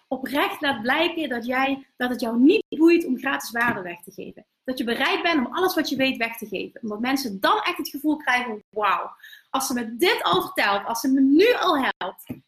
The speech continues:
zo op deze manier, zonder dat ik er überhaupt iets voor betaal, wat zal ik dan wel niet krijgen op het moment dat ik een programma van haar koop of één op één met haar ga werken? Eh, dan gaan we pas echt de diepte in en dan ga ik nog dikkere doorbraak realiseren. Wat ook zo is, hè. Want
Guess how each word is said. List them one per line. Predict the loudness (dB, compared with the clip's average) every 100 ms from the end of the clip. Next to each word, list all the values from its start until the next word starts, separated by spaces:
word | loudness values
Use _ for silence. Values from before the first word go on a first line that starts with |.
| _ 0
zo | 2 2
op | 2
deze | 2 2 2
manier, | 2 2 0 -2
zonder | -2 0
dat | -2
ik | -2
er | -6
überhaupt | -2 0 -2
iets | -4
voor | -10
betaal, | -4 0 0 0
wat | -6 -8
zal | -10
ik | -10
dan | -12
wel | -12 -12
niet | -14 -14
krijgen | -6 -2 0 0
op | -4
het | -8
moment | -4 -4
dat | -4
ik | -10
een | -14
programma | -6 0 0 0
van | -4
haar | -6
koop | -8 -10
of | -8
één | -4 -4
op | -4
één | -6 -8
met | -6
haar | -6 -6
ga | -12 -10
werken? | -8 -8 -8 -12 -14 _ _ _ _ _
Eh, | -8 -6 -6 -10
dan | -6 0 2
gaan | 2 0 0
we |
pas | -2 -2 0
echt | 0 0
de | 2
diepte | 2 2
in | 0
en | 0
dan | 2
ga | 0
ik | 0 -4 2
nog | 4 4 0
dikkere | -4 -4 -8
doorbraak | -8 -4 -4 -4
realiseren. | -6 -6 -4 -4 -4 -8 -10
Wat | 0 2 2
ook | 0 0
zo | 0 2
is, | 2 0
hè. | -2 -2 -4 -8 _
Want | -6